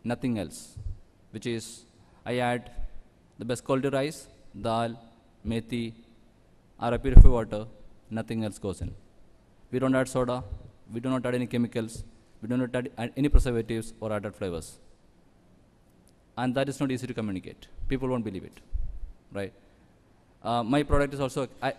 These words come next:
categorized as sort of a processed or packaged food, but we stand differently.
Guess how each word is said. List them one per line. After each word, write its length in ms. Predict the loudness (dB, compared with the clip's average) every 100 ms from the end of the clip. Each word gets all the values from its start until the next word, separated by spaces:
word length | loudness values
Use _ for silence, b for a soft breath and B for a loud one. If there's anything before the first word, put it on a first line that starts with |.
| -4
categorized 680 | -2 -2 -2 -2 -2 -6 -14 -10 -10 -6
as 160 | -6
sort 240 | -2 0 0
of 180 | -2 -6 -12
a 60 | 4
processed 540 | 8 8 4 -6 -12 -12
or 60 | -6
packaged 380 | -6 -4 -6 -6
food, 180 | -8 -8 -18 -14
but 140 | -12 -8
we 180 | -8
stand 300 | -6 -4 -2
differently. 460 | -4 -6 -10 -10 -14